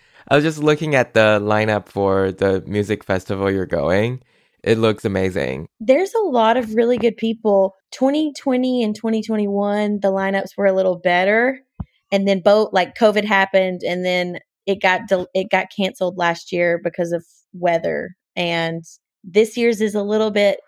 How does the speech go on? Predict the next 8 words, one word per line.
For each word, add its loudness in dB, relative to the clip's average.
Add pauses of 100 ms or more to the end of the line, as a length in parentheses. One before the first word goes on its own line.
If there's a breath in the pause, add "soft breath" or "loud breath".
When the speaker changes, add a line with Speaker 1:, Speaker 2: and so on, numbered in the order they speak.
(320)
Speaker 2:
not -2
as -6
impressive, 0 (200)
but 2 (420 soft breath)
we're 2
so 2
excited. -2
Like, -2